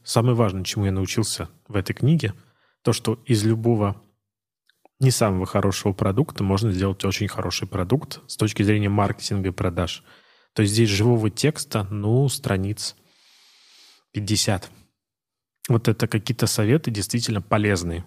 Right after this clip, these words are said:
когда он говорит, как писать текст, чтобы это было интересно читать. Что из серии «Не делайте повествование от первого лица». «Я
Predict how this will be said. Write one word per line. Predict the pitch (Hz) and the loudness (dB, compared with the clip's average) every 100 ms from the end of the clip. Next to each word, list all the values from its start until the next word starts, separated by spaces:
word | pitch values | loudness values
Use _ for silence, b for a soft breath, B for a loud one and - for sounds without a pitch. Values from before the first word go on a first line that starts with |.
| - | -4
когда | 101 - 107 | -4 2 2
он | 95 | 2
говорит, | 92 107 117 | 0 2 2
как | - 104 - | 0 0 -2
писать | - 95 - | -6 -4 0
текст, | 160 - | 0 0
чтобы | 104 98 | -2 0
это | 117 | 0
было | 107 107 | 2 0
интересно | 98 101 101 - 98 | 0 0 -2 -2 -8
читать. | - - 87 - | -8 -6 -8 -8
Что | - 101 | -4 -2
из | |
серии | - 110 98 | 0 0 0
«Не | 101 117 | 2 2
делайте | 117 113 98 - | 2 -2 -4 -2
повествование | 104 98 113 107 98 | -4 -2 0 0 0
от | 95 | -4
первого | - 113 98 92 | -2 -2 0 -4
лица». | 95 92 - 107 175 - _ | -6 -6 -2 0 -2 -6 _
«Я | 98 90 90 | -4 0 0